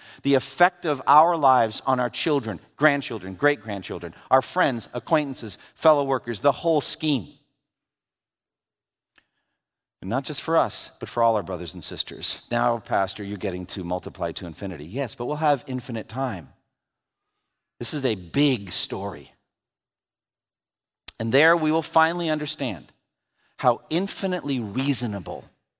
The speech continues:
how perfectly rational was everything God did in this world.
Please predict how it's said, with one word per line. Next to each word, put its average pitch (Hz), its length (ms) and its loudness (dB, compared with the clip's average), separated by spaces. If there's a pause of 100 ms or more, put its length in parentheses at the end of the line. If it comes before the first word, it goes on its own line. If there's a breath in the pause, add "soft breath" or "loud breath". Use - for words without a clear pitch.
(800)
how 127 180 2 (200)
perfectly 175 680 0 (100)
rational 117 840 2 (140)
was 101 240 -4
everything 120 540 -2
God 98 320 -2
did 87 240 -6
in 82 120 -10
this 80 200 -12
world. 67 280 -18